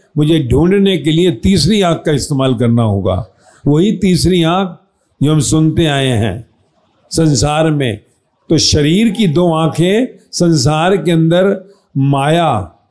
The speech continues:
को खोजती हैं। तो माया, ममता,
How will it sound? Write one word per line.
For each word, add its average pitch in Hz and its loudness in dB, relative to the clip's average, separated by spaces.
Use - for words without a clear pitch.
को 120 0
खोजती 139 -2
हैं। 113 -4
तो 160 2
माया, 151 0
ममता, 151 0